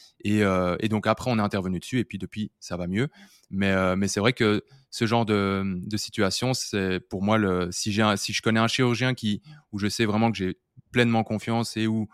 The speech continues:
euh, si je, s'il me dit, « Le patient va bien », c'est qu'il va bien. Euh, je trouve que, en tout cas, du point de vue kiné, c'est vraiment aussi ça, super important.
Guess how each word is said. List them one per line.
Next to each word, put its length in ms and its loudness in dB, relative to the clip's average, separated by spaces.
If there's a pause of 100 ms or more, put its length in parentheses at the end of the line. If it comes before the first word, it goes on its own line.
(340)
euh, 300 -2
si 180 -8
je, 220 0
s'il 300 -4
me 80 0
dit, « 340 0
Le 140 -2
patient 320 -2
va 120 0
bien », 280 -2 (360)
c'est 140 -6
qu'il 140 -6
va 100 -2
bien. 300 -2 (400)
Euh, 180 -6
je 80 -14
trouve 180 -2
que, 360 -2 (220)
en 80 -4
tout 100 -10
cas, 140 2
du 100 -6
point 160 -2
de 60 -4
vue 100 -10
kiné, 320 -2
c'est 140 -6
vraiment 260 -2
aussi 180 -6
ça, 160 -4
super 360 -6
important. 440 -6